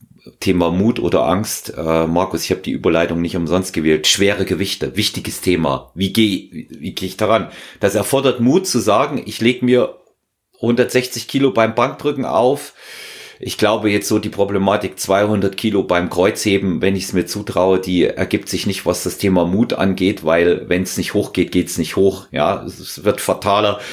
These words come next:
wenn beim Bankdrücken sich das Gewicht absenkt und du's nicht mehr hochbringst, niemand ist dabei. Ja, oder eben auch bei der Kniebeuge. Wie, wie entwickelt man das über die Jahre?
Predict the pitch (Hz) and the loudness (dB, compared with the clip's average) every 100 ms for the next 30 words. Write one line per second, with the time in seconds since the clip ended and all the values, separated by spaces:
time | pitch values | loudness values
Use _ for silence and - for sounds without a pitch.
0 | - - 98 95 95 90 98 - - 92 | -14 -2 0 2 0 2 0 0 0 0
1 | 90 82 - 85 87 - 120 - - 78 | -2 -6 -4 -2 -2 -2 -4 0 0 0
2 | 80 - 82 78 85 87 80 82 78 92 | 0 -2 -4 -4 -4 -4 0 2 4 2
3 | - 92 92 - 92 92 85 - - 78 | 2 -2 -2 -2 0 0 0 -2 -2 0
4 | 85 92 110 - - 82 85 101 - 95 | 2 2 0 -6 -10 -2 2 2 2 2
5 | 95 87 90 - - 78 - 82 82 95 | 4 2 -2 0 0 0 0 -2 0 -2
6 | 95 - 69 65 65 - - - - 87 | 0 2 2 0 -4 -10 -16 -18 -10 -2
7 | 82 - 95 90 90 - 101 92 82 80 | -2 0 0 2 2 0 0 0 0 0
8 | 143 - 78 69 69 71 62 62 | -2 -2 -4 -4 0 0 0 -4